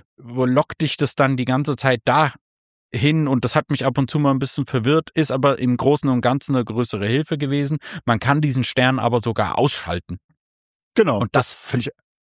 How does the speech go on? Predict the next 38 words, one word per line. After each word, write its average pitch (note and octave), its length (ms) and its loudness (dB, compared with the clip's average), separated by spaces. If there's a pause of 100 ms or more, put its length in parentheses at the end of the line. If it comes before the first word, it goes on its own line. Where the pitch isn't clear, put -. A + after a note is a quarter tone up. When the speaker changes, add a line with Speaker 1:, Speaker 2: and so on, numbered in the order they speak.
(280)
Speaker 2:
das - 180 -4
ist A2 100 -12
ganz A2+ 160 -4
gut. A#2+ 160 -4
Ja, C3+ 100 4
was D3 160 2
du D#3 120 4
meinst, F3 340 2
es, - 240 -6
es - 160 -8
zeigt - 240 0
dir D3+ 140 2
halt, C3+ 300 2 (420)
es B2 100 -8
zeigt E3 240 0
quasi C#3 320 2
literally D#3 500 2
auf - 280 0
die D3+ 320 -2
Tür, E3 560 2
wo C3 100 2
es - 160 -2
weitergeht, B2 800 -2 (280)
aber C#3+ 200 0
auch D#3+ 160 0
wenn E3+ 100 4
die D3+ 140 -4
Tür F#3 200 2
halt C3 160 0
noch C3+ 240 -2
zu - 380 -2
ist - 400 -6
und B2 160 -6
du C#3+ 80 0
die C3 120 -4
irgendwo C#3+ 440 0
öffnen A#2+ 400 0
musst, F#2+ 400 -6